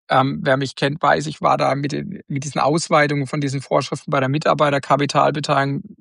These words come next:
nicht so glücklich immer, weil ich da dachte, na, ob das der große Wurf ist. Da denke ich immer, äh, auf der anderen Seite, wenn ich doch die Start-up-Mentalität hebe, wenn ich nachher mehr Start-ups hab, dann beschäftigen die Arbeitnehmer, dann bringen die Umsatzsteuer, dann habe ich meinen Steuerausfall ja kompensiert über die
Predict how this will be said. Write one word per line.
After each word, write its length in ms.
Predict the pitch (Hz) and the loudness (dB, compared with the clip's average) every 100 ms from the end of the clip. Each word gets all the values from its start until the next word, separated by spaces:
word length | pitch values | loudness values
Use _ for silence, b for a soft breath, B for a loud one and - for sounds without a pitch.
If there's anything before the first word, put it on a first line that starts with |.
| _ | _
nicht 360 | 208 147 143 165 | -2 0 0 -2
so 520 | - 160 151 151 139 - - | -6 -2 -2 0 -2 -4 0
glücklich 560 | 170 170 - 165 - | 0 0 -2 -4 -2
immer, 260 | 165 156 151 | 0 2 2
weil 140 | 139 | 2
ich 60 | 143 | 0
da 140 | 147 | -4
dachte, 360 | - 147 - 156 - B B B B | -2 -4 -4 -8 -8 B B B B
na, 240 | - 131 - | 0 2 2
ob 100 | - | 2
das 180 | 151 - | 0 2
der 120 | 160 | 0
große 540 | 143 147 170 165 131 | 0 0 0 -2 -4
Wurf 280 | 160 196 - | -2 -2 -4
ist. 240 | - 170 - B B B - | -6 -6 -10 B B B 0
Da 160 | 127 | 2
denke 280 | 160 180 190 | 2 -2 -4
ich 80 | 190 | -4
immer, 260 | 196 196 | 0 2
äh, 300 | - - - - | 0 -6 -8 -6
auf 140 | 180 | -2
der 140 | - | 0
anderen 180 | - 180 | 0 0
Seite, 220 | 175 165 | 0 2
wenn 120 | 156 160 | 2 0
ich 100 | 151 | 0
doch 140 | 147 | -2
die 140 | - | -2
Start-up-Mentalität 1300 | 135 - 135 - 135 - 151 143 - 131 127 - 131 120 | -4 0 0 2 0 0 -2 -4 -4 -4 -4 -4 -4 -4
hebe, 500 | - 143 208 214 185 | -4 -2 0 -2 -4
wenn 100 | 143 | -4
ich 160 | 131 | -4
nachher 220 | 139 120 117 | -4 -4 -4
mehr 480 | 117 123 156 202 | -4 -2 2 2
Start-ups 720 | 196 - 151 151 - - - - | 2 0 -2 0 -2 -2 -4 -2
hab, 220 | 170 - B B B - | -2 -2 B B B 0
dann 160 | 143 | 0
beschäftigen 580 | 135 - 151 - 156 143 | 0 -2 -2 -2 -6 -4
die 120 | - | 0
Arbeitnehmer, 720 | - 127 127 123 135 196 214 | 2 2 0 0 -2 2 0
dann 180 | 202 151 | 0 -4
bringen 320 | 156 170 170 | -2 0 0
die 120 | 143 143 | 0 -2
Umsatzsteuer, 680 | 165 196 165 - 160 170 | 0 0 -2 0 2 4
dann 220 | 170 147 139 | 2 0 0
habe 160 | 165 | 0
ich 120 | 151 | -2
meinen 200 | 143 143 | -2 -2
Steuerausfall 720 | 139 165 147 147 151 139 147 135 | -2 0 2 2 2 -4 -4 -2
ja 140 | 135 | -2
kompensiert 720 | - 147 139 131 123 151 175 | -4 -6 -4 -4 -2 -2 -4
über 180 | - 147 | -4 -4
die 220 | - - | -4 -6